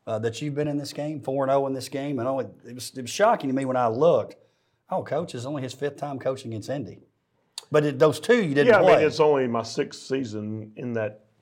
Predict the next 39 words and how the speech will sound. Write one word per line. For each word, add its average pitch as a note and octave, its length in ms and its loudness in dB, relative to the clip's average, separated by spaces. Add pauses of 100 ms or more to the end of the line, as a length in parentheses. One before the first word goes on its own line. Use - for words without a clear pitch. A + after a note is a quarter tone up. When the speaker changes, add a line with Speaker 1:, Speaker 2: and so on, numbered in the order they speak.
(240)
Speaker 2:
for - 160 -10
this A2+ 200 -8
to - 80 -14
be G2+ 160 -6
a F2+ 40 -8
matchup. G#2 520 -10
So, G2 260 -6
I G2 40 -10
mean, F#2+ 280 -12 (160)
that's - 320 -14
probably G#2 240 -4
about F#2 240 -6
right. G2+ 260 -6
I G#2 40 -4
know B2+ 160 2
there, A#2+ 340 0 (260)
there A#2 120 -2
was B2+ 240 4
a C3 60 -4
time, B2 580 2
uh, A2+ 300 2
history B2+ 380 -6
of G#2+ 40 -8
the G#2 80 -6
Super B2 320 -8
thirty-two, A2+ 880 -4
whatever A2+ 380 0
that A2 220 0
was, G#2+ 260 -2
the G#2 100 -10
Z A2 240 -8
plan, G2+ 440 -12
two A2+ 120 -16
years G2 260 -14
we G2 100 -14
didn't F#2+ 220 -14
play. F#2 300 -16
So, - 180 -18
yeah. - 80 -18